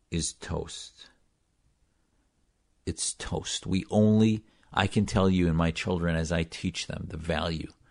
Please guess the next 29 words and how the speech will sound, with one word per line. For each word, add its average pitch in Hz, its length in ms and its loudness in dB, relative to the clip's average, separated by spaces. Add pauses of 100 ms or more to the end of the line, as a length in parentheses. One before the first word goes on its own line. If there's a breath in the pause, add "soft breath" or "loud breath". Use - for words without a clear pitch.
(380 soft breath)
of - 160 -2
Americanism, 87 800 0
what 80 160 0
it 78 100 -10
means 90 380 -2
to - 100 -8
be 85 140 -2
American. 87 560 0
I 90 180 2
want 85 440 0
them 85 200 0
to - 160 -6
wrap 80 480 -2
themselves 80 640 -2
in 80 180 0
not 98 220 6
only 85 240 4
the 76 140 -2
flag, 82 440 -2
but 78 180 -2
the 73 140 -4
idea 85 760 0 (760 soft breath)
of 85 180 2
what 87 160 6
it - 120 0
means 80 320 2
to - 100 -4
be 80 180 -2
American. 76 580 -2